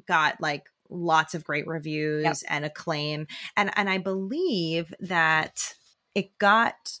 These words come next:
Speaker 1: some accolades because the group of children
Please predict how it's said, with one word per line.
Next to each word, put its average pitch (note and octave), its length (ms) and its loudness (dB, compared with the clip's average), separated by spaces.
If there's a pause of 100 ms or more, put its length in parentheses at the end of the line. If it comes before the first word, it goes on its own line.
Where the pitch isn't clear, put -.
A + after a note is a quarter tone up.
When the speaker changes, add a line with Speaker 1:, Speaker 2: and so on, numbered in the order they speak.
Speaker 1:
some - 300 -4
accolades F3 680 -2
because F3+ 380 -6
the D#3 440 0 (160)
group A3 240 0
of G#3 120 -4
children A#3 680 0